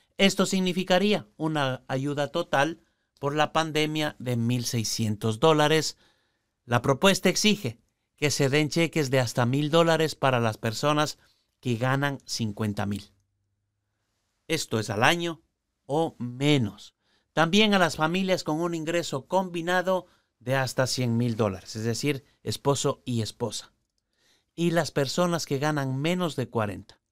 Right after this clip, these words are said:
Por consecuencia, esto se daría igual a las familias que ganan menos de ochenta mil. Ellos recibirían el monto total, en el caso de los niños y adultos que califican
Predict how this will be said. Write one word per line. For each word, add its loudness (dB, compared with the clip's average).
Por -4
consecuencia, -2
esto 2
se 2
daría 4
igual 4
a 4
las 0
familias 0
que -2
ganan 0
menos 0
de -2
ochenta -12
mil. -8
Ellos 4
recibirían 0
el 0
monto -2
total, -6
en -2
el -2
caso 2
de 0
los 0
niños -2
y -2
adultos 2
que -4
califican -2